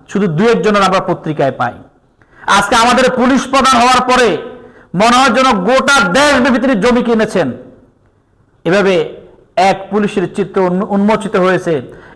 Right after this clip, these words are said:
এভাবে শত শত পুলিশ যারা সরকারের আস্কারা পেয়ে দুর্নীতি পরায়ণ হয়েছে, এরকম আছে না? আজকে দেখা যাচ্ছে যে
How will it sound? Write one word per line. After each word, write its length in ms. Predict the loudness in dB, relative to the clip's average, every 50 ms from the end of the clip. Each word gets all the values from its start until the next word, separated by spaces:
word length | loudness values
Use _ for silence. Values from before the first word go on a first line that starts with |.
| _
এভাবে 280 | -2 0 2 2 2 0
শত 280 | 0 -2 -4 -2 -2 -2 -4
শত 320 | -4 -2 0 0 -2 0 -2
পুলিশ 420 | -2 0 2 2 0 0 -2 -10 -16 -18 -20 -20 -20 -20 _ _ _ _
যারা 220 | -4 0 0 0 0
সরকারের 560 | -2 0 0 0 0 0 0 0 2 2 2
আস্কারা 640 | 0 0 -2 -2 -2 -2 -4 -2 -2 0 0 0
পেয়ে 500 | 0 0 0 2 2 2 0 -2 -4 -10 -12 -16 -20 -18 -16 -14
দুর্নীতি 540 | -10 -4 0 0 2 2 0 0 0 -2 -2
পরায়ণ 380 | 0 0 2 2 2 2 0
হয়েছে, 360 | 0 0 0 0 0 0 -2 -2
এরকম 200 | -2 -2 -2 -2
আছে 220 | -2 0 0 0
না? 380 | 2 2 0 -2 -6 -12 -18 -20 -20 -20 -20 -20 -20 -20 -20 -20 -20 -20 -20 -20 -20 -20 -20 -20 _ _ _ _ _ _ _ _ _
আজকে 440 | -2 -2 -2 -2 -4 -4 -2 -2 -6 -8 -14 -20 -20 -20 _ _ _ _ _ _ _ _ _ _ -6
দেখা 280 | -4 -2 0 0 0
যাচ্ছে 300 | 0 0 -2 -4 -8 -8
যে 320 | -6 -4 -6 -6 -6 -10